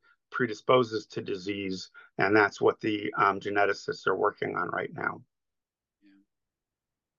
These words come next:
Speaker 2: Different question. Are we able to breed ourselves out of the Boas problem by keeping the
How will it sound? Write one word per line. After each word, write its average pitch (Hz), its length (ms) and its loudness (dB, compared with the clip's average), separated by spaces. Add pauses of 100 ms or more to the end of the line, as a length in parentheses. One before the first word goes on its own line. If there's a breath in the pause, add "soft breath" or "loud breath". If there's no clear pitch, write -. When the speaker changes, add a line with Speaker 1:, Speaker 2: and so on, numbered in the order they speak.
(1120)
Speaker 2:
Different 214 440 4
question. 135 640 0 (360)
Are 202 260 6
we 233 300 2 (720)
able 175 560 2 (340)
to 156 240 6
breed 170 800 0 (100)
ourselves 147 880 0 (420)
out 151 280 2
of 110 200 0 (500)
the 117 100 0
Boas 98 400 4
problem 131 800 2
by 127 440 0
keeping 165 840 2
the 131 340 2